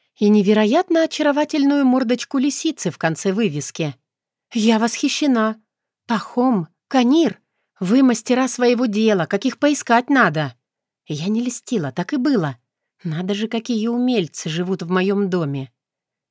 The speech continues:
Через полчаса новое название сменило старое, повиснув под высокой крышей веранды. «Нужно бы еще одну такую,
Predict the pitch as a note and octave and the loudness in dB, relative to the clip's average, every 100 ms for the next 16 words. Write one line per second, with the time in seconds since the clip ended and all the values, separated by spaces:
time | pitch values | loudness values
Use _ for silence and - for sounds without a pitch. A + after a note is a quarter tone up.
0 | _ - E3 D#3 - G3+ G#3 - D#3+ - | _ -10 -6 -6 -2 0 0 -6 -8 -4
1 | G#3+ C#4 _ _ _ _ _ F3 A#3+ E4 | -4 -6 _ _ _ _ _ 0 0 2
2 | E4 D#4+ D4 A#3 B3+ C#4+ C#4+ C4+ - E3 | 0 2 0 0 0 0 0 -2 -2 -2
3 | D#3 E3+ E3 - D#3 D3 D3+ D3 C#3+ - | -2 -2 -4 -6 -6 -4 -6 -6 -8 -14
4 | _ _ _ _ F3+ E3 F#3 - D#3 - | _ _ _ _ -2 0 -2 -4 -6 -2
5 | F3 D3+ D#3+ - E3 E3 - F3 - F3 | -2 -2 -4 -2 -2 -2 -2 -6 -2 -2
6 | E3 G3+ D3+ C3+ C3+ C3+ B2+ _ _ _ | 0 0 -2 -4 -6 -8 -12 _ _ _
7 | _ _ _ _ _ _ _ A#3+ C4+ B3 | _ _ _ _ _ _ _ 0 2 2
8 | C#4 A#3+ C4+ C4 - G4 A3+ E3 E3 G#3+ | 0 2 0 0 0 2 2 2 0 0
9 | A3 A3+ D#3+ D3 | 0 0 0 -2